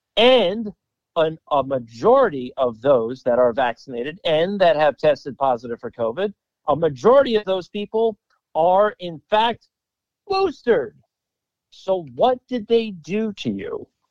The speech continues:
And, oh, one more thing. The United Kingdom,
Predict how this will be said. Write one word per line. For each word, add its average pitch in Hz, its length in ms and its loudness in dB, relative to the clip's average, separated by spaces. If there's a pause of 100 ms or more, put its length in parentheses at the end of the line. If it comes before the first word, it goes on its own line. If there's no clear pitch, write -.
(720)
And, 160 140 6
oh, 175 280 4
one 170 240 0
more 180 220 0
thing. - 180 -12 (400)
The 151 100 -8
United 202 480 -2
Kingdom, 240 340 -4